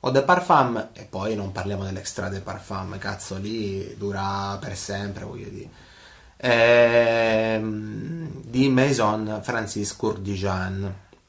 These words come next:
Un po' dolce, un po' invernale, sul lambrato, ehm, ideale per lo più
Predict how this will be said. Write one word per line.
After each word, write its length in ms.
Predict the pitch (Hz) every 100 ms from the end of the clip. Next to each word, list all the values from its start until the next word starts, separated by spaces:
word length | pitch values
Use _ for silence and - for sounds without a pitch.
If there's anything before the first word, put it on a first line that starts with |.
| _ _ _ _ -
Un 140 | 107
po' 160 | 117 110
dolce, 460 | 131 147 143 -
un 180 | 147 147 - _ - _
po' 340 | 123 123 120 -
invernale, 920 | 120 113 113 113 117 123 127 131 127 - _ _ _ _ _ _ _ _ -
sul 300 | - - 147
lambrato, 920 | 147 135 123 117 110 117 135 151 160 -
ehm, 1800 | 117 113 113 113 113 110 110 107 104 104 101 98 98 - - - - - -
ideale 680 | 131 123 120 123 131 131
per 240 | 131 127 123
lo 160 | 120
più 380 | - - 143 139